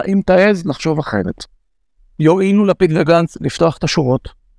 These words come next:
יואילו להעמיד גם את עצמם לבחירה. אני רוצה לומר לך בסוד, כקמפיינר ותיק של פוליטיקאים, קמפיינר, אה, ותיק שייצג פעם פוליטיקאים, גם לפיד וגם גנץ ייבחרו במפלגותיהם בסיבוב הזה, אין להם מה לה-,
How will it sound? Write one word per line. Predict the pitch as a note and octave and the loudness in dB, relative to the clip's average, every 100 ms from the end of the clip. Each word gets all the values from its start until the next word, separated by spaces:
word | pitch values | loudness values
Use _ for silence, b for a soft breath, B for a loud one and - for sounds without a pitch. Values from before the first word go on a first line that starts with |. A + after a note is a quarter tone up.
| _ | _
יואילו | C#3+ C#3+ E3 G3 | 0 2 2 2
להעמיד | F3+ D#3 D#3 E3 | 4 2 0 0
גם | F3 F#3+ | 2 2
את | A3+ | 0
עצמם | A#3 G3 G#3 | -2 0 2
לבחירה. | A3 - G3 F#3+ E3+ _ _ _ _ _ - | 0 0 0 2 0 _ _ _ _ _ -8
אני | C#3+ | -2
רוצה | C#3+ D3+ G3 | -2 2 2
לומר | F#3 F#3 | 2 2
לך | G3 - | 2 0
בסוד, | D#3+ - - D#3 A#2 - _ | -2 -2 0 0 0 -10 _
כקמפיינר | - B2 C#3 B2+ F3 F3+ E3 B2 | -6 -4 -2 0 0 2 0 -2
ותיק | C#3 E3+ - - _ _ _ _ _ _ | -2 0 -2 -4 _ _ _ _ _ _
של | D3 | 0
פוליטיקאים, | A#2 D3 C3 C#3+ D#3 D3 B2 | 2 0 0 0 2 2 0
קמפיינר, | C3+ B2 F#3 F3 C3+ - _ - | -2 0 2 2 -2 -10 _ -6
אה, | C#3 C3+ C3 B2 | -4 0 0 0
ותיק | - F#3 | 0 0
שייצג | - D3+ - _ _ E3 - G3 - | 0 -2 -2 _ _ -6 2 2 2
פעם | D3+ C3+ | 0 0
פוליטיקאים, | A#2+ - - - _ _ - _ _ _ - _ - | -4 -6 -8 -10 _ _ -20 _ _ _ -20 _ -2
גם | F3+ G3+ | 2 2
לפיד | F3+ G3 D3+ | 0 0 0
וגם | D#3 D#3+ | 2 2
גנץ | D3 E3+ D#3+ | 4 0 0
ייבחרו | C3+ C3+ - C#3+ | -4 -4 -4 -2
במפלגותיהם | D3 C#3 C3 C3+ B2 B2+ B2+ A#2 D#3+ D#3 | 0 0 0 0 0 0 0 2 0 -2
בסיבוב | B2 C#3 C3+ B2 | -2 -2 -2 -2
הזה, | B2 D#3 | 0 0
אין | D3+ E3+ | 2 2
להם | D#3+ C3+ | 2 0
מה | A#2 | -2
לה-, | A#2 | -2